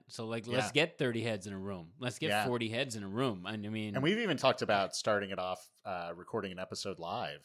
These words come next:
Speaker 1: Oh, that'd be
Speaker 2: And
Speaker 1: so cool. Yeah,
Speaker 2: yeah.
Speaker 1: yeah, yeah. We have talked about that. I
Speaker 2: And then
Speaker 1: forgot.
Speaker 2: everybody can have a drink if you're so inclined,
Speaker 1: Yep.
Speaker 2: and we can all just hang out and chat with each other about our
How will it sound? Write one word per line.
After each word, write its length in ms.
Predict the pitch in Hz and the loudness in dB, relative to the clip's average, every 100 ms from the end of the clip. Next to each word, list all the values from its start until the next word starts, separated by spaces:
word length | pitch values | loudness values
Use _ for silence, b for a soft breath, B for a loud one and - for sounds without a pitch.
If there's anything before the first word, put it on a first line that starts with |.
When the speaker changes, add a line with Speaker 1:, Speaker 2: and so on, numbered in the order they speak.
| _ | _
Speaker 1:
Oh, 140 | 110 139 | -2 0
that'd 160 | 156 | 4
be 80 | 165 | 4
Speaker 2:
And 80 | 110 | 4
Speaker 1:
so 120 | 156 | 2
cool. 220 | 156 165 | 2 4
Yeah, 140 | 123 143 | 4 4
Speaker 2:
yeah. 120 | 143 | 2
Speaker 1:
yeah, 60 | 139 | 2
yeah. 160 | 143 110 | 0 -2
We 120 | 95 | -4
have 160 | 123 | -6
talked 200 | - 87 | -6 -12
about 200 | 85 82 80 | -12 -16 -14
that. 160 | 78 | -10
I 20 | 101 | -6
Speaker 2:
And 80 | |
then 80 | 101 | -4
Speaker 1:
forgot. 160 | 107 - | -4 -6
Speaker 2:
everybody 320 | 107 101 104 98 | -4 -2 -2 -2
can 100 | 98 | -4
have 180 | 98 90 | -4 -6
a 40 | |
drink 480 | 82 92 95 110 - | -8 -8 -8 -10 -10
if 160 | - | -10
you're 60 | 104 | -6
so 220 | - 117 | -2 0
inclined, 520 | 101 - 117 117 139 165 | 0 -4 -6 -4 -2 0
Speaker 1:
Yep. 100 | 202 | 0
Speaker 2:
and 60 | |
we 20 | - | -2
can 80 | |
all 120 | 98 92 | -6 -6
just 260 | 92 - _ - | -8 -12 _ -10
hang 220 | 104 98 | -8 -6
out 220 | 107 117 | -6 -8
and 140 | 92 - | -10 -8
chat 240 | 98 87 | -6 -8
with 100 | 85 | -10
each 160 | 95 101 | -12 -8
other 220 | 95 101 | -8 -8
about 180 | 98 90 | -6 -8
our 160 | 85 | -10